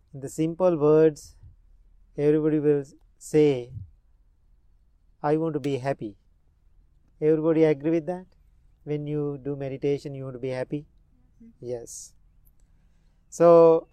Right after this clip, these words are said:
Speaker 1: now my question, second question, now you are doing meditation, are you happy? You can answer sometime yes, sometime not.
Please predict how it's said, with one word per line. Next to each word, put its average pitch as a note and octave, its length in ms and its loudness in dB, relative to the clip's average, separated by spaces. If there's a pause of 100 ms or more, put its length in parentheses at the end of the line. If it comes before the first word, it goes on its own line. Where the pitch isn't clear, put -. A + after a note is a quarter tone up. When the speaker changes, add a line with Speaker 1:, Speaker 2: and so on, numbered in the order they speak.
(100)
Speaker 1:
now D#3+ 220 -2
my D3+ 180 -2
question, D#3+ 640 -2
second E3+ 420 -2
question, C#3+ 460 0
now D3+ 140 -2
you D3 140 2
are C#3+ 80 2
doing E3+ 300 -2
meditation, C#3 800 -4 (640)
are D3 140 0
you D#3 120 2
happy? D3 380 -4 (3000)
You D#3 300 0
can D#3 200 0
answer D3 440 -2
sometime C#3 560 -4
yes, E3 280 2
sometime D#3 440 -2
not. - 440 -8